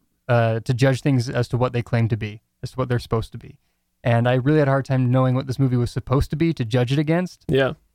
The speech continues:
Speaker 1: But other than finding times going, "Man, this is going on a really long time." Oh, no, it's not. Um,
Speaker 2: No, it's over.
Speaker 1: It's over.
Speaker 2: <laughs> I just checked my watch. It's over.
Speaker 1: Yeah. Other, I mean, other than that, like, I,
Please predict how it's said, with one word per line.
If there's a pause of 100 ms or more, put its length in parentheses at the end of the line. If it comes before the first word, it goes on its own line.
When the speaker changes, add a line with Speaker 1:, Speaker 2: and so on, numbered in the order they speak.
(280)
Speaker 1:
But (880)
other
than (180)
finding
times
going,
"Man,
this
is
going
on
a
really
long
time."
Oh,
no,
it's
not. (120)
Um, (200)
Speaker 2:
No,
it's
over.
Speaker 1:
It's
over.
Speaker 2:
<laughs>
I
just
checked
my
watch.
It's
over. (360)
Speaker 1:
Yeah.
Other, (100)
I
mean,
other
than
that,
like,
I,